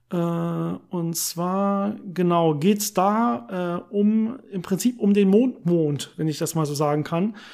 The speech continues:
Da hat nämlich der Planet, um den es da geht, von den Protagonisten, der hat einen, äh, der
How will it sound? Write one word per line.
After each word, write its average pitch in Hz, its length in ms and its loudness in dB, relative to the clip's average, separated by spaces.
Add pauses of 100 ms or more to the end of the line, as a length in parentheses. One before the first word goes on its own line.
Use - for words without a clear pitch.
(200)
Da 165 260 0
hat 214 220 -4
nämlich 208 260 2
der 175 220 0
Planet, 185 560 -4
um 180 160 0
den 180 160 0
es 175 120 -4
da 165 100 -2
geht, 202 280 -6
von - 240 -2
den 175 140 0
Protagonisten, 196 880 0
der 185 180 2
hat 202 320 -6
einen, 170 960 -4
äh, 160 160 -4
der 151 200 0